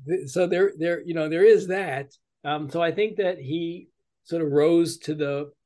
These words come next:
the theatrical moment of it. As, you know, as to the substance, it's more or less as we predicted last week. He's gonna tout his economic, you know, successes and ask for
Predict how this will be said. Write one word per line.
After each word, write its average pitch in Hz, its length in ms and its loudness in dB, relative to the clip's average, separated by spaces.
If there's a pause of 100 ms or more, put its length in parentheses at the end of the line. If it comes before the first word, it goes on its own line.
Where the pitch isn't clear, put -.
(120)
the 139 120 -8
theatrical 156 800 0
moment 117 440 -8
of 113 140 -8
it. 127 120 -8
As, 170 180 -10
you 214 120 0
know, 185 80 0
as 202 140 -2
to 226 40 -8
the 226 100 4
substance, 156 560 -2
it's 143 300 -10
more 170 240 2
or 165 60 6
less 147 300 0
as 131 80 -8
we 147 120 0
predicted 143 560 -4
last 135 320 -2
week. 131 340 -6
He's - 400 -20
gonna 131 180 -2
tout 131 360 -2
his 127 360 -6 (360)
economic, 131 580 -4 (140)
you 143 80 -8
know, 120 120 -8
successes 139 840 -4
and 120 380 -10 (1160)
ask 131 300 -6
for 131 340 -6